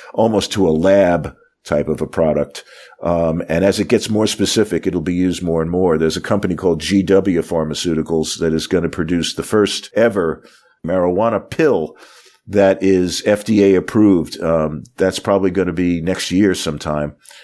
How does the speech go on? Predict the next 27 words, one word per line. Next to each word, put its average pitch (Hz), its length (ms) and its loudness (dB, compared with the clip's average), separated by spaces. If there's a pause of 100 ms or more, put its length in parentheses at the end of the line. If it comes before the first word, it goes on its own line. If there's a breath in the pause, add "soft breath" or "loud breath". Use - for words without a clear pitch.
(240 loud breath)
Uh, 80 360 0
and, 85 400 -2
uh, 85 220 4
th-, 80 300 -2
th-, - 40 -8
its 82 200 -2
indication 104 540 0
is 80 140 -4
gonna 82 160 -4
be 80 160 -2
for 82 120 -6
severe 85 440 2
epilepsy. 80 680 -4 (240 loud breath)
That's 113 220 0
really 107 220 2
gonna 90 200 -2
change 90 380 -4
things 78 240 -2
up, 85 160 0
I 76 80 0
think, 80 260 -6
and 80 100 -4
make 82 200 -4
people 85 260 -2
think 80 240 -2
twice 87 340 0
about 78 360 0